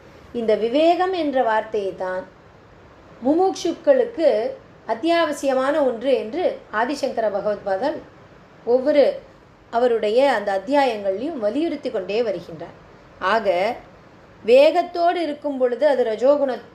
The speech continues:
சார்ந்ததா இருக்கும். அதே சமயத்துல நிதானமும் விவேகமும் இருக்கக்கூடிய அந்த கர்ம அனுஷ்டானங்களை நாம் அனுஷ்டிக்கும் பொழுது அதில் அகர்மத்தில் கர்மத்தை ஆற்றும் ஒரு நிலையும் விவேகமுடைய ஒரு நிலையும்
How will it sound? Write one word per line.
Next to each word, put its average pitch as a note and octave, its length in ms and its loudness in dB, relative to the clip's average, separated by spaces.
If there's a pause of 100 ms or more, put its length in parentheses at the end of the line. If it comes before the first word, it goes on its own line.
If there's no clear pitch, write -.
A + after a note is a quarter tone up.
(100)
சார்ந்ததா F#3+ 580 -6
இருக்கும். - 300 -12 (460)
அதே C4+ 300 4
சமயத்துல A3 580 -4
நிதானமும் E4+ 680 0
விவேகமும் C#4 600 2
இருக்கக்கூடிய A3 840 0 (460)
அந்த A3 300 -2 (360)
கர்ம D4+ 320 2
அனுஷ்டானங்களை B3+ 920 -2
நாம் G3+ 220 -6
அனுஷ்டிக்கும் G3 640 -10
பொழுது E3 400 -4 (460)
அதில் E4 440 2 (680)
அகர்மத்தில் F4+ 680 0
கர்மத்தை C#4 520 2
ஆற்றும் A3+ 340 -2
ஒரு G#3 140 -4
நிலையும் F3+ 520 -4 (1040)
விவேகமுடைய D#4+ 760 4
ஒரு G#3 140 -4
நிலையும் F#3 440 -6